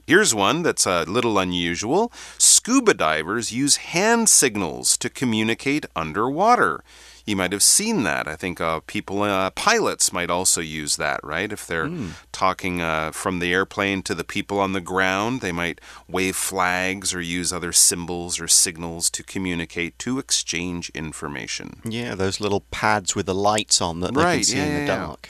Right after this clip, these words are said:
Speaker 1: There's lollipops or something,
Speaker 2: Hmm.
Speaker 1: popsicles or something they're called, yeah.
Speaker 2: Yeah.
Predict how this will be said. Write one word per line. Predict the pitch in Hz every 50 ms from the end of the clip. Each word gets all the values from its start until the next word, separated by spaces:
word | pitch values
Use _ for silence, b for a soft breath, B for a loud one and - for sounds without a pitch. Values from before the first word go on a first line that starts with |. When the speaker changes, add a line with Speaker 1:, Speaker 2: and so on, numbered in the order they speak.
| - _ -
Speaker 1:
There's | - 78 73 76
lollipops | 76 76 80 95 104 101 92 80 - - 82 76 - - _ - -
or | - 76
something, | - - - - - 73
Speaker 2:
Hmm. | - - 147
Speaker 1:
popsicles | 139 123 98 - 92 - 92 87 80 76 69 -
or | 80 73
something | - - 69 50 - 69 71
they're | 69 65 67
called, | - 73 67 67 67 69 80
yeah. | 85 85 87
Speaker 2:
Yeah. | 101 90